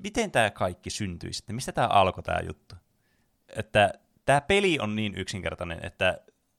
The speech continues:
että ei varmaan yllätys teille, että tää on tullut jo kauan kauan sitten ensimmäistä kertaa. Me puhuttiinkin tuossa alussa jo, te-, Juuso mainitsi, että luulee, että tää on jostain seitkytluvulta asti tää peli. Tai ainakin tuntuu siltä.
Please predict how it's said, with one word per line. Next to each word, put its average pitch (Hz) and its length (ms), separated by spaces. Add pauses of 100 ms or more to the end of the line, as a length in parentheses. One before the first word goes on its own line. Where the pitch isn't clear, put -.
(260)
että 110 200
ei 117 120
varmaan 127 260
yllätys 123 300
teille, 104 160
että 101 140
tää 98 100
on 95 60
tullut 95 240
jo 87 100
kauan 101 380
kauan 87 240
sitten 90 340
ensimmäistä 87 280
kertaa. 87 300
Me 95 80
puhuttiinkin 101 560
tuossa 98 240
alussa 117 360
jo, 90 200 (240)
te-, 104 160
Juuso 110 240
mainitsi, 95 360
että 95 100
luulee, 101 160
että 85 100
tää 95 80
on 95 40
jostain 98 220
seitkytluvulta 90 580
asti - 220
tää 85 140
peli. - 160 (560)
Tai 98 80
ainakin 107 260
tuntuu 104 360
siltä. 82 260